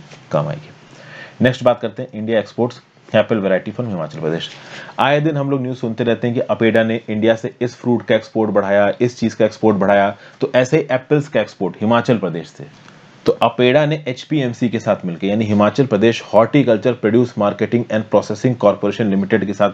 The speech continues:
मिलके five unique varieties of apples के फर्स्ट con-, कंसाइनमेंट को बहरीन एक्सपोर्ट किया है। ये फाइव एप्पल वैरायटीज कौन सी हैं? रॉयल डिलीशियस, डार्क बैरन गाला, स्कारलेट स्पर, रेड वेलॉक्स और गोल्डन डिलीशियस। ये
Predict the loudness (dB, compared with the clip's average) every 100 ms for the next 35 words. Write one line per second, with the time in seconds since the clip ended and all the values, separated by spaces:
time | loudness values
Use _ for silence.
0 | -2 -8 -6 -8 -12 -20 -20 -20 -20 -6
1 | 2 4 4 -2 -4 -2 -2 0 2 2
2 | 0 -4 -2 -4 -6 -6 -4 -4 -2 -4
3 | 0 0 0 -6 -2 0 0 -10 _ _
4 | 0 0 0 0 0 -4 -2 -4 -2 -4
5 | -2 -2 -2 -6 -8 -8 -6 -8 -8 -10
6 | -16 -2 2 2 2 2 2 -4 -6 -2
7 | -2 -2 -8 -6 -6 -4 -6 -6 -14 -20
8 | -16 -2 4 4 4 -2 -4 -6 -6 -16
9 | _ _ 0 4 4 2 0 0 2 2
10 | 2 -2 _ -20 -20 -4 2 2 2 -4
11 | 0 0 0 _ _ -4 0 0 0 0
12 | 0 0 -12 -10 -8 -8 -8 -8 -8 -6
13 | -8 -10 -20 -20 -20 -20 -20 -20 -20 -20
14 | -20 -20 -8 2 4